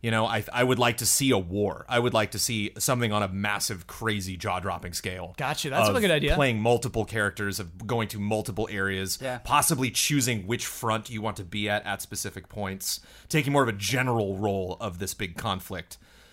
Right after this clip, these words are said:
Speaker 1: instead of like, "No, no, can't call for backup, gotta be us." It's like, that makes no sense to me. You should call for backup. Just stop it. Like, <laughs> you know, like, what are you doing? Why is it just the four of you? Like, what, you know, the whole time? Like,
Speaker 2: Isn't, isn't the conceit, like, there's naturally not a lot of people left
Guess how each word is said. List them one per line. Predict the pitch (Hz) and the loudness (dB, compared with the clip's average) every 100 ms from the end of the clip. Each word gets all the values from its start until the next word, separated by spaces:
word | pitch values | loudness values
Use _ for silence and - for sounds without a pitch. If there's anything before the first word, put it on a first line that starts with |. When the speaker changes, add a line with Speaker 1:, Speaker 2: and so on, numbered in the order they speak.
| - _ | -20 _
Speaker 1:
instead | 95 101 123 101 | -6 -2 2 2
of | 92 | 4
like, | 101 98 127 | 2 2 4
"No, | 156 156 | 6 6
no, | 127 | 6
can't | - 160 143 | 4 2 4
call | 131 | 2
for | 120 | 4
backup, | 110 104 110 98 - | 2 2 4 0 2
gotta | 131 117 104 | 4 6 4
be | 101 | 2
us." | 92 80 - - | 0 0 0 -2
It's | - | -6
like, | 101 | -4
that | - 120 | 0 2
makes | 113 | 2
no | 120 | 0
sense | 107 104 85 | 0 0 -2
to | - | -6
me. | 90 85 | -6 -6
You | 92 | -8
should | 95 - - | -10 -10 -6
call | 131 | -4
for | 107 | -2
backup. | 90 80 - | -6 -10 -14
Just | - - | -12 -6
stop | 95 - | -6 -6
it. | - | -6
Like, | 95 - - - - | -6 -8 -14 -14 -12
<laughs> | - 98 135 | -8 -4 0
you | 117 120 | 4 6
know, | 113 110 | 8 6
like, | - | 6
what | 165 | 8
are | 190 | 8
you | 180 | 8
doing? | 247 165 | 8 8
Why | 113 175 | 8 10
is | 208 | 8
it | 208 | 6
just | 233 - | 4 4
the | 220 | 8
four | 381 427 | 10 10
of | 269 | 8
you? | 190 | 6
Like, | 165 254 | 6 4
what, | 277 - | 0 0
you | 185 175 | 0 2
know, | 165 156 | 0 0
the | 160 | -2
whole | 170 196 | -2 0
time? | 170 170 165 | 0 0 2
Like, | 269 | 2
Speaker 2:
Isn't, | 277 294 | 2 2
isn't | 285 330 | 0 0
the | |
conceit, | 247 254 262 233 | 0 2 2 2
like, | 202 | 4
there's | 190 170 | 4 4
naturally | 165 160 170 | 2 2 0
not | 151 | 0
a | |
lot | 160 | 0
of | 156 | -2
people | 151 131 | -4 -4
left | 104 170 - | -2 -2 -4